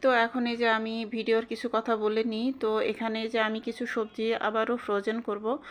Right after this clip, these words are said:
তো এখানে যে বিটরুট, তারপরে, আ, ক্যাপসিকাম, তারপরে এখানে যে ব্রকলি নিয়েছি। তো ব্রকলিগুলো আমি একটু ভাপ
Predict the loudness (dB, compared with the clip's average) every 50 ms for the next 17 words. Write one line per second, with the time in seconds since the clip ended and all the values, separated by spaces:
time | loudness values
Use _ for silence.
0 | -16 -16 -16 -4 0 0 0 2 2 0 0 0 2 0 0 0 0 -2 -2 -2
1 | -4 -4 0 2 2 2 0 2 2 2 2 2 0 -4 -2 0 0 0 2 0
2 | 0 0 -2 -4 -2 -2 -2 -2 -2 -4 -8 -8 -4 -2 0 0 2 2 0 -2
3 | -4 -2 -4 -4 -4 -4 -4 -4 -2 -2 -4 -4 -4 -6 -6 -2 -4 -4 -2 -2
4 | -2 -2 -2 -2 -4 -4 -4 -4 -4 -4 -6 -6 -8 -8 -4 -4 -4 -4 -4 -8
5 | -16 -14 -14 -14 -14 -14 -18 -18 _ _ _ 4 4 4 4 4 4 4 4 2
6 | 0 -2 -2 0 0 2 2 4 4 4 4 2 -2 -4 -4 -4 -2 -4 -2 2
7 | 4 2 2